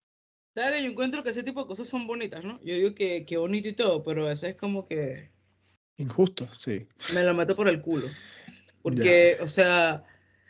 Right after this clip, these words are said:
Speaker 1: es como, quiero hablar brevemente de esta vaina, porque esta vaina me parece una mierda, una ladilla. Es como el tema de Cancerbero.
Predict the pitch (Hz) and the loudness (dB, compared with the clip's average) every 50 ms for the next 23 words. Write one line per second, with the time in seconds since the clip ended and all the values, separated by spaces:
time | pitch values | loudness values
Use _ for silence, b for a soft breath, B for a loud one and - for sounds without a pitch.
0 | B B B - - - 349 349 349 302 277 - - - - _ 240 240 262 277 | B B B 4 6 6 6 6 6 6 4 4 -2 -12 -6 _ 4 6 6 6
1 | 294 302 - - 233 277 285 294 294 285 302 285 277 294 240 247 254 262 262 269 | 6 4 2 2 0 2 2 2 2 2 0 0 0 0 -2 -2 -2 -2 -2 -2
2 | 302 302 294 285 269 240 240 233 202 196 190 196 214 214 220 233 233 233 226 202 | -2 -2 -4 -4 -6 -8 -10 -6 -6 -6 -6 -4 -6 -6 -4 -6 -6 -8 -8 -8
3 | 180 175 - 202 202 208 196 180 180 190 190 190 175 165 165 160 151 143 127 131 | -8 -8 -6 -4 -2 -2 -2 -2 -2 -4 -4 -4 -4 -2 -2 -2 -2 -2 -4 -8
4 | - b b b b b b b b b b b - 175 - - 262 269 262 240 | -14 b b b b b b b b b b b -10 -6 -2 2 4 4 4 4
5 | 190 185 190 214 220 233 240 220 226 180 156 151 147 117 98 | 4 2 2 0 0 -2 -4 -4 -2 -2 0 0 -2 -4 -6